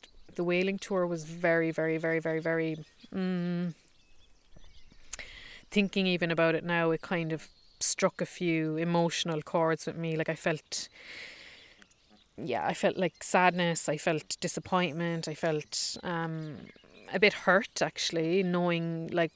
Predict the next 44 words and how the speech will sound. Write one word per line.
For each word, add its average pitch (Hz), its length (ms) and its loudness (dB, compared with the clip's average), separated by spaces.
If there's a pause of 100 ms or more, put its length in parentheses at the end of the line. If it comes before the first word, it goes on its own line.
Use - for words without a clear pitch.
(100)
what 160 260 0
humans 170 500 4
had 165 180 2
done 165 400 0 (100)
to - 140 -4
the 160 100 -4
beautiful 160 420 -2
wildlife 160 460 2
down 160 240 -4
there. 156 260 -4
It, - 260 -8 (220)
it - 240 -2
kind 220 220 6
of 185 60 2
sickened 202 480 2
me 202 120 2
in 196 60 0
a 202 60 0
way 208 360 2 (140)
to - 80 -6
see 190 220 4
all 196 200 6
of 202 80 0
it, 220 180 0
but, - 140 -2
like, 175 260 0
you 175 60 -2
know, 170 160 0
this 180 200 -2
is 180 100 -2
history, 175 580 0
and 165 520 -2 (880)
yeah. 180 220 6 (1200)
Uh, 165 560 -2 (180)
it - 120 4
was 240 120 6
just - 220 4
crazy, 170 520 4
like, 151 200 0
what 160 140 2
went 151 200 -4
on, 156 240 -2
you 156 100 -4
know. 160 380 -4